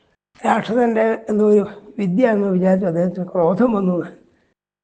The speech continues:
"സാരഗ്രാഹി മഹാസാരം പ്രതിജഗ്രാഹ രാഘവ സനിർഗംഗ്യ മഹാബാഹു പ്രവൃദ്ധൻ രോഷമാത്മന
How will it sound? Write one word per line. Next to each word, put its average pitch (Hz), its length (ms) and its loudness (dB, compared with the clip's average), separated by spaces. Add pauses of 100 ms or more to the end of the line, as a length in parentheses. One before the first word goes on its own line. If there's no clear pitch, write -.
(240)
"സാരഗ്രാഹി 247 1040 2
മഹാസാരം 220 920 2
പ്രതിജഗ്രാഹ 220 720 2
രാഘവ 208 600 2 (500)
സനിർഗംഗ്യ 220 600 2
മഹാബാഹു 247 760 0
പ്രവൃദ്ധൻ 208 720 2
രോഷമാത്മന 214 800 0